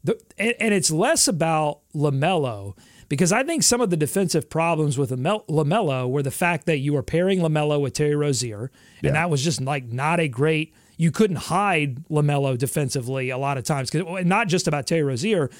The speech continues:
Speaker 1: but some of the other players that were around him. It was just difficult to hide LaMelo on defense like you would ideally want to do to allow LaMelo to really focus more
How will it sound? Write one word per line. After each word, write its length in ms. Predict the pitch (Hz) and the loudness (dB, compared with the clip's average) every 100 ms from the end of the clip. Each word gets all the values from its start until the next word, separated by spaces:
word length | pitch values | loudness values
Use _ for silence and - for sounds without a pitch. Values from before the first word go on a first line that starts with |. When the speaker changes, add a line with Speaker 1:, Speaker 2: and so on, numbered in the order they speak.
| - - - | -20 -20 -2
Speaker 1:
but 120 | 165 | 2
some 140 | - 190 | 2 2
of 80 | |
the 140 | 156 160 | 2 2
other 140 | 220 | 2
players 320 | - 175 156 | 2 2 2
that 100 | 139 | 0
were 160 | 139 127 | 0 -2
around 320 | 143 254 220 | 0 0 0
him. 160 | 147 139 | 0 0
It 60 | |
was 100 | 135 131 | 0 -2
just 140 | 143 | 0
difficult 360 | 175 202 175 143 | 0 0 -2 -4
to 80 | 120 | -4
hide 320 | 175 208 185 | 0 0 0
LaMelo 580 | 147 139 135 135 127 120 - - - | 0 0 -2 -2 -4 -6 -12 -20 -8
on 160 | 156 143 | -4 0
defense 440 | 170 156 160 135 | 0 0 0 -2
like 160 | 147 135 | -4 -2
you 100 | 143 | -4
would 100 | 147 | -2
ideally 460 | 156 143 165 147 | -2 -2 0 -2
want 280 | 120 165 175 | -2 -2 -2
to 60 | 143 | -2
do 220 | 123 180 | 0 0
to 140 | - 135 | 0 -4
allow 300 | 131 160 165 | -2 0 0
LaMelo 420 | 139 143 147 135 | 0 -2 -2 -2
to 160 | 135 120 - - - | -4 -8 -14 -20 -6
really 260 | 147 170 143 | 0 0 0
focus 440 | - 165 151 127 | 0 0 -2 -2
more 380 | 143 165 143 | 0 0 0